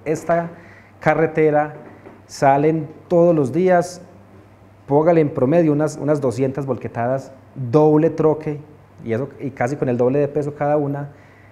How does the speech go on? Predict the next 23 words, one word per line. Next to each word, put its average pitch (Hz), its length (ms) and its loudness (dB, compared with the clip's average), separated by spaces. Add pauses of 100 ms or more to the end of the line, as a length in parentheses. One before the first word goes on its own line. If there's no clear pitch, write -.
(160)
eh, 110 520 -4 (260)
de 123 180 -2
las 123 200 0
minas 156 480 0 (200)
de 117 180 -6
mármol 131 280 0
de 151 80 0
La 151 80 2
Danta 147 300 -2
hacia 101 280 -12
la 98 60 -6
autopista, - 480 -10 (260)
sin 120 220 -10
contar, 113 320 -8
pues, 131 120 -6
una 131 120 -6
cantidad 113 320 -8
también 127 220 -4
importante 113 420 -8
de 117 80 -4
tractomulas. 101 720 -12 (1040)
Entonces, 139 800 -2
eh, 135 360 0